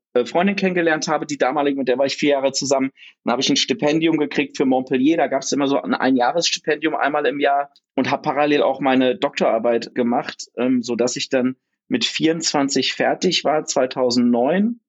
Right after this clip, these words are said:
Genau, und dann habe ich gesagt, jetzt gucke ich mal, was ich mache. Und irgendwie hat sich das dann angeboten. Dann war ich auch schon quasi während des Examens so ein bisschen bei meinen Eltern in der Praxis in Oschersleben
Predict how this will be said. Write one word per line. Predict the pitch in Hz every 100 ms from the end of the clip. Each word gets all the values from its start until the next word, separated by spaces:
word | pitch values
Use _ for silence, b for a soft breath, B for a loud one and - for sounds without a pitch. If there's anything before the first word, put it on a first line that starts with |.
| _
Genau, | 165 160
und | 151
dann | 156
habe | 170
ich | 165
gesagt, | 165 165
jetzt | 160
gucke | - 202
ich | 196
mal, | 190
was | 170 165
ich | 165
mache. | 175 190
Und | 170 -
irgendwie | 160 170 165
hat | 165
sich | 175
das | 170 160
dann | 151
angeboten. | - 175 165 165 170 160 B B -
Dann | - 135
war | 135
ich | - -
auch | 147 143
schon | 165 151
quasi | - 139 147 139
während | 123 127 165
des | 160
Examens | 135 - 143 143 160
so | 147
ein |
bisschen | 147 160
bei | 147
meinen | 135 123
Eltern | 123 185 180
in |
der | 156
Praxis | 143 - 147 - 160
in | 139
Oschersleben | 143 156 156 151 156 156